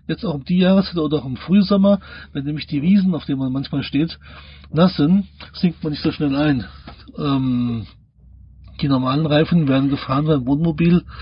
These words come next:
wie beim Transporter auch, so mit fünf Komma fünf Bar. Und dann sind die sehr, sehr hart. Und, ähm, man hat also sofort eine tiefe Spur,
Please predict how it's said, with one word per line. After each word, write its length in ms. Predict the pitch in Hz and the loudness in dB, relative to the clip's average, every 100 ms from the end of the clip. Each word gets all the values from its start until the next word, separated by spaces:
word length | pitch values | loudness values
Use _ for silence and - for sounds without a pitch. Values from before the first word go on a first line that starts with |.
| - - - - | -16 -16 -16 -12
wie 80 | - | -4
beim 180 | 147 147 | -2 -2
Transporter 680 | 131 139 - 151 156 160 123 | -2 -4 -4 -2 0 0 0
auch, 140 | 170 - | -2 -2
so 100 | 139 | -4
mit 140 | 131 | -2
fünf 260 | - 170 - | -2 -4 -4
Komma 240 | 143 135 | -4 -4
fünf 280 | - 147 - | -4 -6 -4
Bar. 320 | 127 131 196 185 - - - - - - - - - - | 0 4 4 2 -12 -20 -20 -20 -18 -18 -18 -18 -14 -6
Und 80 | |
dann 120 | 143 131 | -4 -2
sind 140 | 147 | 0
die 100 | 151 | 0
sehr, 160 | 139 139 | 2 2
sehr 200 | 147 120 | 2 2
hart. 340 | 127 202 - - - - - - - - - | 4 2 0 -14 -20 -20 -20 -20 -20 -20 -18
Und, 480 | - 151 143 135 - | -2 2 2 2 0
ähm, 400 | 131 127 135 131 | 2 2 0 -6
man 160 | 120 135 | -6 -4
hat 160 | 123 - | -4 -4
also 220 | 139 143 | -2 -2
sofort 220 | - 147 | -2 -2
eine 80 | 139 | -2
tiefe 260 | - 139 135 | 2 2 0
Spur, 460 | - 131 147 175 | -4 0 2 2